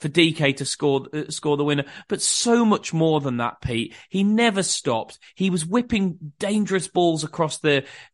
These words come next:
the, the front of the six-yard box in the first half. I just thought he was absolutely brilliant again. And then not only is he brilliant on the football pitch, but, and we talked about this at the top of the podcast,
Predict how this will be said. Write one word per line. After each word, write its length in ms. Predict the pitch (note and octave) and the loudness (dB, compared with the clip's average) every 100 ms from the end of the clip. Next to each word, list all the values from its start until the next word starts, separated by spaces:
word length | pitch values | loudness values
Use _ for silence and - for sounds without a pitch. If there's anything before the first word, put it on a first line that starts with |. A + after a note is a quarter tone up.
| _ | _
the, 240 | D#3+ D#3 D3 | -2 0 2
the 140 | D#3 | -2
front 320 | D#3 F#3 F3 | 2 4 4
of 80 | E3 | 0
the 60 | D3+ | -4
six-yard 680 | - F3+ - D#3+ D3+ D3 | -4 -6 0 2 4 2
box 260 | - C#3 - | 0 -4 -2
in 60 | C#3+ | -4
the 80 | |
first 400 | C3 D3 C#3 C3+ | -2 0 0 0
half. 400 | - D3+ D3+ D3 - - - _ _ _ _ _ | 0 4 4 4 -2 -20 -20 _ _ _ _ _
I 80 | G3 | -8
just 260 | A3 A3 - | -4 -4 0
thought 380 | G#3+ F3 - | 2 2 -2
he 180 | F3 F3+ | -2 0
was 300 | E3 D3+ - - _ _ - | 2 2 0 -12 _ _ -14
absolutely 880 | G#3 G3+ - - G#3+ F#3 D#3+ D3+ B2+ | -12 -6 -4 0 2 4 2 2 -2
brilliant 600 | C3 C3+ D3 B2+ A#2+ - | 2 4 4 4 0 -4
again. 480 | C#3+ C3+ C#3 B2 G#2+ - - - - | -4 2 2 2 -2 -10 -20 -6 0
And 160 | F3 | 2
then 400 | G3+ A3 D#3 D#3 D#3 | 6 6 4 0 -2
not 300 | F#3+ A3 A3 | 0 0 2
only 320 | A3+ A3+ A3 | 0 0 0
is 80 | F3+ | -2
he 80 | F3+ | -4
brilliant 480 | - G3 F#3 E3+ | 0 2 4 2
on 140 | D#3+ D#3 | 0 -2
the 60 | |
football 420 | D#3 D#3+ C#3 C3 A#2+ | -2 -2 -2 -4 -2
pitch, 340 | C3 - - - - | -2 -2 -6 -18 -4
but, 240 | D#3 - - | 2 2 2
and 140 | D#3+ D#3+ | 2 2
we 120 | E3+ | 2
talked 320 | - G3 - | 2 2 2
about 180 | F3 D#3 | 2 2
this 160 | D3 | 0
at 80 | - | -8
the 60 | C#3 | -8
top 260 | - C#3+ | -4 -4
of 60 | C#3 | -4
the 60 | B2 | -6
podcast, 560 | C3 B2 - B2 A#2 | -4 -4 -2 -4 -4